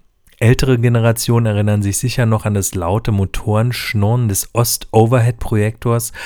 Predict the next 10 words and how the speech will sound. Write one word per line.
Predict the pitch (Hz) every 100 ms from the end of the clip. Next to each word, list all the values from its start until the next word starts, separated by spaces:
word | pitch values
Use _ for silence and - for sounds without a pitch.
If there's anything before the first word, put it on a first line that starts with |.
| - -
das | - 113
die | 113
Stimme | - - 95
der | 98 95
Lehrerin | 95 90 98 104 107 143 -
oft | 92 - - -
übertönte. | 110 117 - 107 101 92 98 92 104 - - _ _ _ _ _ _ - -
Der | 110
Deutsche | 107 -
Fernsehfunk | - 87 85 101 - 131 170